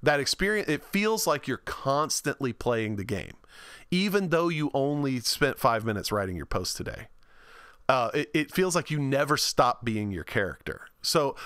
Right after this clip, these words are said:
that is, like, an interesting thing that I would say is, like, one of the,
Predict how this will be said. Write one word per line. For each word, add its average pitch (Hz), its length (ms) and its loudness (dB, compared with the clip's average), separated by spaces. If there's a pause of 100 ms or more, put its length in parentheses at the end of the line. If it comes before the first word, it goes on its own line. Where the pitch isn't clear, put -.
(220)
that 160 320 2
is, 233 180 0
like, 147 220 2
an 120 200 0
interesting 185 1000 0
thing 170 240 0
that 147 180 0
I 151 180 6
would 208 200 0
say 120 160 0
is, 107 120 -2
like, 104 160 -2
one 123 140 2
of 113 140 -2
the, 110 80 -2